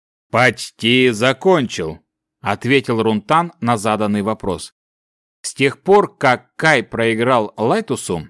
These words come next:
он решил больше не допускать ситуаций, в которых оказался бы абсолютно беспомощным.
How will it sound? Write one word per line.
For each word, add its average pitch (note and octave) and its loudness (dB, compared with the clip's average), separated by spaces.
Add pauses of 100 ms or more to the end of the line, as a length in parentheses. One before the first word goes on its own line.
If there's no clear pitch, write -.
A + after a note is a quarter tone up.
(120)
он D3 2
решил F3 0
больше D#3+ -2
не D#3 -2
допускать D#3 -4
ситуаций, B2+ 0
в - -18
которых F#3+ 0
оказался D#3 0
бы C#3+ 0
абсолютно C3 -2
беспомощным. A2+ -4